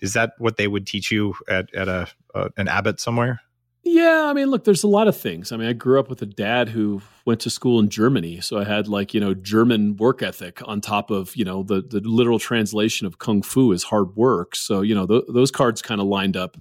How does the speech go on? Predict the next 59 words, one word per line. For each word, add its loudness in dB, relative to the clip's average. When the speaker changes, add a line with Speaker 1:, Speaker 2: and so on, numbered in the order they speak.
Speaker 2:
you 0
know, -2
in 0
my 0
favor 0
to -14
be -2
like, -2
"Okay, 0
well, 0
you -4
just, -10
you -2
know, -2
you 8
want 6
anything 4
in 0
life, 0
you -10
gotta 0
work 2
for -4
it." -6
A 2
lot 4
of -8
people -2
don't 4
grow 2
up -2
with -8
that -6
kind -6
of -8
work -10
ethic. -2
Um, 2
and 6
the 8
other 6
is, 0
look, -2
I -4
grew 4
up, 0
uh, 2
you 0
know, 0
immigrant 2
family, 2
not 0
eating 0
Honey 2
Nut 2
Cheerios. 2
I 0
grew 4
up 2